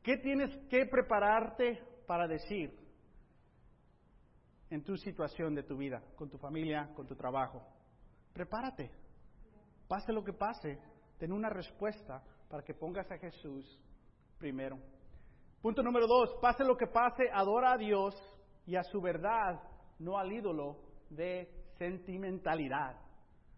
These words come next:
Lo escribí mal. Sentimentalidad. Capítulo tres, diecinueve al ve-, al veintisiete. Ya leímos varias de esas escrituras, pero vamos a continuar. Dice, mandó entonces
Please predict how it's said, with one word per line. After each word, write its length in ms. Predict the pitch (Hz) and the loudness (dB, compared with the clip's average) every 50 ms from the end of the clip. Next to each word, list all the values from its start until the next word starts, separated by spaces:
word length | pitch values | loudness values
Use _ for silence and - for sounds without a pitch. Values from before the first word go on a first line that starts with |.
| - - - - - - - - - - - _ _ - _ _ - - - _ - - _ _ - - - - - - - | -20 -18 -18 -18 -18 -20 -20 -20 -20 -20 -20 _ _ -20 _ _ -20 -20 -20 _ -20 -20 _ _ -20 -20 -20 -20 -20 -20 -20
Lo 60 | 131 | -20
escribí 260 | - - 143 135 135 | -16 -10 -8 -6 -4
mal. 200 | 131 123 117 110 - - - | -4 -4 -6 -6 -10 -14 -8
Sentimentalidad. 760 | - 196 190 208 202 185 175 156 156 147 147 143 147 135 120 - - - - - - - - - - - - | -6 -4 -2 0 0 2 2 2 0 2 2 4 4 2 2 -2 -12 -18 -20 -20 -20 -20 -20 -20 -20 -12 -8
Capítulo 460 | - 175 196 180 190 196 190 185 185 | -6 -6 -4 -2 0 2 2 0 0
tres, 260 | 185 185 196 185 160 - - 160 151 | 0 2 2 2 2 0 -6 -10 -8
diecinueve 440 | 160 151 - 170 170 165 170 170 160 | -8 -6 -2 2 2 4 6 6 6
al 120 | 156 151 | 4 4
ve-, 140 | 147 147 143 | 2 -2 -4
al 100 | 147 139 | -4 -4
veintisiete. 540 | 143 139 151 139 - 170 160 - 151 135 - - - - - - - | -6 -6 -8 -8 -6 -6 -4 -4 -6 -8 -8 -10 -20 -20 -20 -8 -2
Ya 100 | 165 165 | 0 2
leímos 260 | 175 180 185 185 175 160 | 2 2 2 2 2 2
varias 240 | 180 175 185 180 | 2 2 2 2
de 80 | - 185 | 0 -2
esas 220 | 170 170 185 175 | -2 -2 -4 -4
escrituras, 480 | 156 - 180 160 - 196 180 190 190 190 190 | -6 -8 -10 -6 -2 0 2 2 2 0 0
pero 140 | - 151 151 | -2 -2 0
vamos 200 | 156 175 185 - | 0 0 -2 -2
a 60 | 185 | -4
continuar. 520 | - 165 160 - 139 139 156 147 135 - - - - - - - - - - - - - - - - - - - - - | -6 -6 -6 -4 -2 0 2 2 0 -2 -4 -14 -18 -20 -20 -20 -20 -20 -20 -20 -20 -20 -20 -20 -20 -20 -20 -20 -12 -8
Dice, 240 | 196 180 - 214 202 | -8 -4 -2 0 2
mandó 320 | 208 208 214 196 226 262 | 2 4 6 8 8 8
entonces 540 | 285 277 277 285 254 240 - 208 196 202 | 8 8 6 4 4 4 2 0 -2 -2